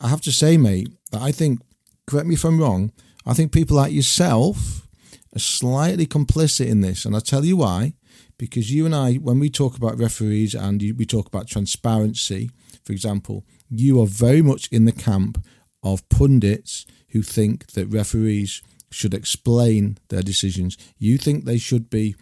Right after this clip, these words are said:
on the television talking about why they made decisions. You're all for the kind of Howard Webb, um, uh, T V appearance thing, explaining V A R calls.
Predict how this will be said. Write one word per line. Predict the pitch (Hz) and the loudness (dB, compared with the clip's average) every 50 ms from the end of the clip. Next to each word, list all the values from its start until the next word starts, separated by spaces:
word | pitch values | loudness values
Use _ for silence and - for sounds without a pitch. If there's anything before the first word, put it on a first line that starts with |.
| _ - - _ _ - | _ -20 -20 _ _ -6
on | 110 107 107 | -2 -2 -2
the | 110 | -2
television | - - 113 104 104 98 98 101 95 104 120 147 165 180 - _ _ _ - - _ - - - _ _ _ - - - | -2 -2 -2 -2 0 0 -2 -2 -2 0 0 -2 -2 -4 -8 _ _ _ -20 -20 _ -20 -20 -20 _ _ _ -18 -10 -2
talking | - - 113 107 - - | 0 2 2 2 0 -2
about | 107 107 104 117 | -4 -4 -4 -4
why | 110 104 107 107 | -2 -2 -2 0
they | 104 107 | 0 0
made | 104 101 101 104 | 0 0 -2 -2
decisions. | 107 110 92 - 101 92 87 98 110 113 - - - - _ | -4 -6 -6 -4 -4 -4 -4 -4 -4 -6 -6 -12 -20 -18 _
You're | - 113 117 117 | -4 -2 0 0
all | 117 117 131 131 139 143 | -2 -2 -2 -2 0 0
for | 127 - - - 127 131 131 127 | -2 -2 -4 -2 -2 0 0 0
the | 123 120 | -2 -4
kind | - - 120 110 110 | -4 -4 -2 -2 -2
of | 110 - - | -2 -4 -8
Howard | - - - 123 117 110 110 110 110 | -10 -6 -4 -2 0 0 0 -2 -2
Webb, | 117 110 110 110 110 104 - 117 - - - _ _ _ - | -2 -2 -2 0 -2 -2 -2 -4 -6 -6 -10 _ _ _ -8
um, | - 117 110 107 107 104 107 104 95 92 _ _ _ - - - - | -6 -4 -2 -2 0 0 0 -2 -2 -4 _ _ _ -16 -16 -12 -8
uh, | 110 104 104 98 | -6 -6 -6 -6
T | - - 131 120 117 | -2 0 2 2 4
V | 110 120 120 117 | 4 4 4 4
appearance | 110 - - 123 120 113 107 104 101 107 - - - - - _ _ _ | 4 2 2 4 4 6 6 4 4 2 0 -4 -6 -6 -8 _ _ _
thing, | - - 104 101 107 120 123 | -6 -2 0 2 2 4 2
explaining | 113 113 - - - 120 117 120 113 117 113 110 107 | 2 0 -4 -4 0 2 4 6 6 6 6 6 6
V | 110 113 110 107 | 6 4 4 4
A | 104 104 | 4 4
R | 104 104 104 101 | 2 2 2 0
calls. | - - - 113 95 92 101 123 131 - - | -2 -2 0 0 0 2 0 0 -2 -2 -6